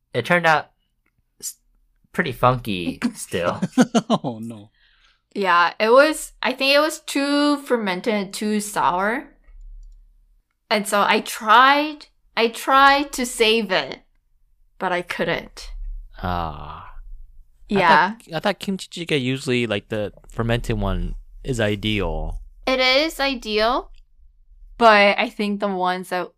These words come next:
Speaker 4: the, the kimchi that we had was too fermented.
Speaker 2: Mm.
Speaker 4: Like, it was just, like, too sour.
Speaker 2: Mm-hmm.
Speaker 4: Yeah, I, yeah.
Speaker 2: Then what can you do with it to save it?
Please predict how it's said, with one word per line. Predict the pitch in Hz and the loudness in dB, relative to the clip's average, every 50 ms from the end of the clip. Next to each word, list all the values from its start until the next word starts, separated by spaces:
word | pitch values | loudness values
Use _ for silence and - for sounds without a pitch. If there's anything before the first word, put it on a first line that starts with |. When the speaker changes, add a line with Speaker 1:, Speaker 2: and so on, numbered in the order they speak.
| _ _ | _ _
Speaker 4:
the, | 190 190 180 175 165 160 151 - - - - _ _ | -8 -6 -4 -2 -2 -4 -4 -6 -8 -14 -20 _ _
the | - 185 | -8 -8
kimchi | 190 - 180 170 170 - 175 | -6 -6 -8 -8 -4 -4 -4
that | 175 175 170 156 - | 0 0 0 0 -2
we | - - 185 | -4 -6 -6
had | 202 208 180 185 190 190 | -2 0 0 0 0 -2
was | 185 165 - - - - _ _ _ _ _ _ _ _ _ _ _ _ | -6 -10 -10 -12 -18 -20 _ _ _ _ _ _ _ _ _ _ _ _
too | - - - - 185 180 180 180 175 175 175 175 | -8 -8 -4 0 0 2 4 4 4 4 4 2
fermented. | 170 - - 147 - - - - - - - - - - - - - - - - - | 0 -4 -6 -6 -4 -4 -6 -8 -10 -10 -12 -10 -10 -8 -6 -6 -6 -8 -8 -10 -12
Speaker 2:
Mm. | - 90 87 87 87 80 76 76 69 62 58 - - - - - - - - | -12 -10 -10 -10 -10 -12 -14 -16 -16 -18 -18 -20 -20 -20 -20 -20 -20 -12 -8
Speaker 4:
Like, | - 175 - | -6 -4 -2
it | 156 185 208 | 0 4 6
was | 208 208 208 202 | 6 6 6 4
just, | 208 208 - - | 0 -2 0 0
like, | 196 190 190 _ _ _ _ _ _ | 0 0 -2 _ _ _ _ _ _
too | - - - - 220 202 196 196 190 190 | -10 -8 -6 -4 -2 0 0 0 0 -2
sour. | 190 - - 165 151 - - 185 196 214 233 262 294 285 _ _ _ - | -4 -6 -6 -4 -4 -2 -2 0 0 0 -2 -4 -6 -10 _ _ _ -16
Speaker 2:
Mm-hmm. | 131 110 92 85 90 90 87 90 90 - - _ _ _ _ - | -14 -14 -14 -14 -14 -14 -12 -12 -14 -14 -18 _ _ _ _ -8
Speaker 4:
Yeah, | - 165 156 - - - - 220 - _ _ | -4 -2 0 0 2 0 0 -2 -4 _ _
I, | - - 175 170 160 - - | -6 -4 -4 -4 -4 -6 -10
yeah. | - - - - - - 110 - _ _ _ - - - - | -12 -10 -8 -6 -6 -6 -6 -8 _ _ _ -18 -16 -12 -6
Speaker 2:
Then | - 127 131 127 | -2 0 2 4
what | 139 151 165 - | 4 4 4 2
can | - 139 135 135 | 0 -2 0 0
you | 131 120 | 0 -2
do | 104 90 90 85 82 | -2 -2 -2 -2 -2
with | 80 82 85 - - | -4 -6 -8 -8 -10
it | 85 78 - - _ _ _ _ - | -10 -10 -10 -12 _ _ _ _ -12
to | - 98 | -10 -8
save | 92 - - 95 90 90 82 | -6 -6 -6 -6 -6 -6 -8
it? | 78 71 - - | -10 -12 -14 -16